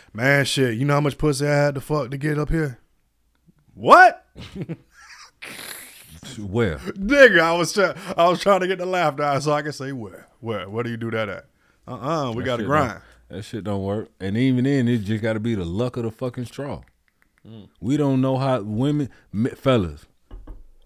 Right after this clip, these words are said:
Speaker 2: women don't have to be lucky. They just gotta be in the right place, right time, right uniform.
Speaker 1: Mm-hmm.
Speaker 2: You
Speaker 1: Yeah.
Speaker 2: gotta have everything. Your teeth gotta look good, your ed-, all this shit, your feet, your, especially if she don't like, if she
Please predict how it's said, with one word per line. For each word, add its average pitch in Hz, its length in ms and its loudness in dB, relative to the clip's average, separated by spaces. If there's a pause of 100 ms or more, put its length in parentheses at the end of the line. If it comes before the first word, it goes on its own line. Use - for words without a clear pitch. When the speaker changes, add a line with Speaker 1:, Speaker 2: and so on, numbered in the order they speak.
Speaker 2:
women 139 440 2
don't 135 200 2
have 143 240 0
to 117 80 -4
be 104 160 0
lucky. 98 420 -4 (360)
They 131 160 -2
just 123 180 0
gotta 110 180 0
be 101 140 0
in 92 80 -2
the 92 60 -4
right 113 260 -2
place, 120 300 -2
right 113 280 -4
time, 113 320 -2
right 110 200 0
uniform. 92 680 -4 (560)
Speaker 1:
Mm-hmm. 113 640 -8 (320)
Speaker 2:
You 113 240 -2
Speaker 1:
Yeah. 185 60 -2
Speaker 2:
gotta 123 300 2
have 107 460 0
everything. 127 600 0
Your 98 160 -2
teeth 160 340 -4
gotta 151 220 0
look 143 220 0
good, 151 360 2
your 117 220 0
ed-, 143 320 2
all 180 340 -4
this 170 160 -2
shit, 127 200 -4
your 104 140 -4
feet, 165 320 -8
your, 117 140 -4 (320)
especially 170 400 -4
if 123 60 -4
she 165 140 -4
don't 143 180 0
like, 131 200 -2 (880)
if 120 120 -6
she 143 320 -8